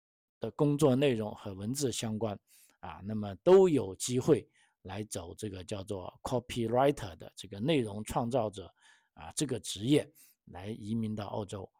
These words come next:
啊。而且呢，如果你的这个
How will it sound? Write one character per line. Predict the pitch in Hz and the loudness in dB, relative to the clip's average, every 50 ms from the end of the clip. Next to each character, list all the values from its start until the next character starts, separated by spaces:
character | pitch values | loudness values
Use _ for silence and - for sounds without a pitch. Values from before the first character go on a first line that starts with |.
| _ _ _ _ _ _ | _ _ _ _ _ _
啊。 | - - - - _ _ _ - - - - _ | -14 -14 -14 -16 _ _ _ -20 -20 -20 -20 _
而 | - - 147 | -6 -4 -2
且 | 156 - 147 | 0 2 2
呢， | 123 127 127 | 2 2 2
如 | 120 131 147 | 2 2 2
果 | 151 135 120 | 2 2 2
你 | 120 110 104 104 | 0 -2 -4 -4
的 | 104 113 | -2 -4
这 | 120 120 131 120 | -2 -2 -2 -2
个 | 107 117 110 107 104 104 101 101 - - | 0 0 -2 -2 -2 -4 -4 -6 -6 -8